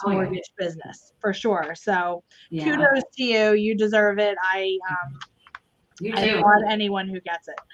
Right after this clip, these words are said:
Speaker 2: Um, who do you admire?
Speaker 1: You know, I, I mean, I definitely, I have people personally in my life that I admire, but, you know,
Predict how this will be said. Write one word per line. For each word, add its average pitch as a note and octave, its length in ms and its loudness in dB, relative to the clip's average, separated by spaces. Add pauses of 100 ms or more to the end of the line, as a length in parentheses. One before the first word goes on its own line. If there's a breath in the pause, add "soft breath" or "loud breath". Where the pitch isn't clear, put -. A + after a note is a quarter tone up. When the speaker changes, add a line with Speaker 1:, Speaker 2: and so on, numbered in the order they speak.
(280 loud breath)
Speaker 2:
Um, F#3 540 0 (340 soft breath)
who E4 140 -2
do F#4 100 4
you E4+ 300 4
admire? C4 680 2 (1300 loud breath)
Speaker 1:
You B3 120 -6
know, C4 160 4 (580 loud breath)
I, C#4 200 4
I G#3+ 300 2
mean, A3 120 -2
I G#3+ 80 -2
definitely, B3 560 -4
I F#3+ 60 -10
have A3+ 340 0
people G3 400 -2
personally F#3 360 -4
in F3 40 0
my E3 120 0
life E3 220 -4
that E3+ 100 -4
I E3 100 -2
admire, D#3 480 -4
but, - 320 -8
you B3+ 100 -6
know, - 260 -6